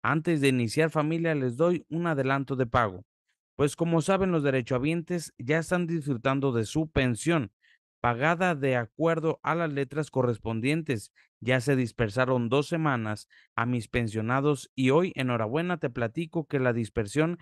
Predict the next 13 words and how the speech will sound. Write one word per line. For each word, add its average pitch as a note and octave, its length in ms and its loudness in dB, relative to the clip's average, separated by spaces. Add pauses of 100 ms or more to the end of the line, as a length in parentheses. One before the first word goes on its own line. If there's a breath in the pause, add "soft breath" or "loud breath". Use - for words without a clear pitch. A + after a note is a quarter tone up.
(300 soft breath)
se - 200 -2
está F3+ 240 0
llevando F#3 460 0
por D3+ 180 -2
tercera C#3+ 420 0
semana, C#3 520 -2
dando D#3+ 380 0
inicio E3 420 2
mañana B2 440 0
lunes E3 480 -2 (360)
quince D#3+ 460 0
de C#3 320 2
enero. C3+ 500 0